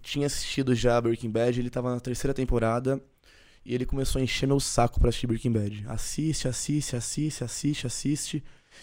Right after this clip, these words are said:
E eu não gostava de série, eu lembro de bater. "Tim, eu não gosto de série, eu não consigo assistir, eu não tenho saco pra parar." E foi enchendo o saco, enchendo o saco, até que teve um dia que me deu um start, eu falei, "Quer saber de uma coisa?"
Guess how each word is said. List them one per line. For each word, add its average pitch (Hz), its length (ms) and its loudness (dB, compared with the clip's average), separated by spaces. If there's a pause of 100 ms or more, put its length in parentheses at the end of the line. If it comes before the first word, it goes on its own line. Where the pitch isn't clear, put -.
E 117 80 2
eu 127 80 6
não 139 160 4
gostava 151 340 4
de - 80 -10
série, 120 240 4
eu 120 40 2
lembro 123 180 0
de 127 80 -4
bater. 123 480 2
"Tim, - 240 -8
eu 131 60 2
não 127 120 2
gosto 123 220 0
de - 60 -10
série, 120 320 0
eu 117 40 -2
não 117 60 -4
consigo 120 280 -6
assistir, - 400 -4
eu 123 100 2
não 117 80 -2
tenho 123 180 -6
saco - 380 4
pra 127 100 12
parar." 120 520 8 (540)
E 131 60 -6
foi 170 240 0
enchendo 165 220 0
o 151 40 2
saco, - 340 0
enchendo 147 240 0
o 139 40 0
saco, - 300 -2
até 151 160 -2
que - 60 -18
teve 147 200 0
um 143 80 4
dia 135 260 2
que 143 100 -4
me 143 80 2
deu 135 140 6
um - 20 2
start, 135 320 0
eu - 60 -2
falei, 123 200 0
"Quer - 120 -2
saber 127 220 0
de 117 60 -2
uma 110 120 -2
coisa?" 117 400 2